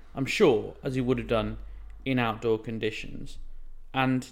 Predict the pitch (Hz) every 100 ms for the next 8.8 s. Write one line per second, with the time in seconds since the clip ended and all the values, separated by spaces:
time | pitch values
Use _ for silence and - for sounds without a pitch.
0 | - - - - - - 233 156 135 -
1 | 202 233 240 214 214 226 220 214 226 202
2 | - 269 196 123 147 - 160 170 156 151
3 | 127 147 143 131 - - - - - 127
4 | 147 139 151 143 131 117 135 - - 135
5 | 127 117 - 139 - 156 185 - 269 180
6 | - - 190 165 165 143 147 - 123 123
7 | 120 - 131 120 - - - - - -
8 | - - - _ _ 156 123